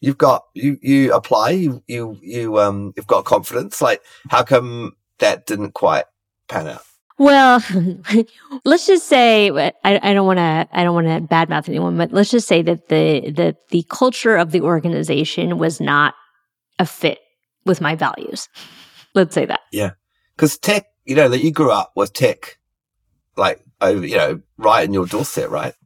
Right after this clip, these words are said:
Speaker 2: Yeah, no, I mean, it was, it was a small tech firm. I think that the leadership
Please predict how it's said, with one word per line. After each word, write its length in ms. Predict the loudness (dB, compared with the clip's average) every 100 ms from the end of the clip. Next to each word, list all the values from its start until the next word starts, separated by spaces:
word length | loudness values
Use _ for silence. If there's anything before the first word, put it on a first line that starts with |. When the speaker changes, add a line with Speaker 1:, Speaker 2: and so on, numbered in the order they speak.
| -4
Speaker 2:
Yeah, 440 | 2 4 6 4 2
no, 180 | 2 2
I 60 | 2
mean, 140 | 2
it 20 |
was, 120 | 2 0
it 160 | 2
was 160 | 2 2
a 60 | -2 -6 -16 _
small 240 | 0 2 2
tech 300 | 0 -2 -2
firm. 760 | -2 0 2 2 2 0 -4 -8 -20 -20 _ 2
I 160 | 2
think 260 | 4 2 4
that 280 | 0 0 0
the 180 | 2
leadership 840 | 2 2 2 2 0 -2 -2 -4